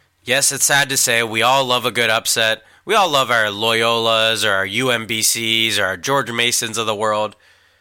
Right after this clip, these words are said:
However, twenty nineteen said, "Fuck you, Cinderella," and just tossed the shoe away. So teams from non-major conferences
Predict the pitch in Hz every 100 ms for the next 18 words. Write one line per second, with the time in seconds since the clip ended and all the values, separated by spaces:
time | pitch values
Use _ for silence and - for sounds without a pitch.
0 | _ - 196 226 127 95 85 _ _ _
1 | _ _ - 196 190 165 135 123 139 123
2 | 123 120 _ - - 104 98 92 85 -
3 | _ _ _ _ - - 190 - 160 117
4 | 92 87 82 - 113 104 104 107 107 -
5 | _ _ _ _ _ _ - 104 98 95
6 | 90 92 - - 160 156 - 139 - 123
7 | 117 101 90 - - _ _ _ _ _
8 | _ - 175 156 - 226 233 208 170 151
9 | 156 165 147 147 139 131 139 123 139 143
10 | 147 -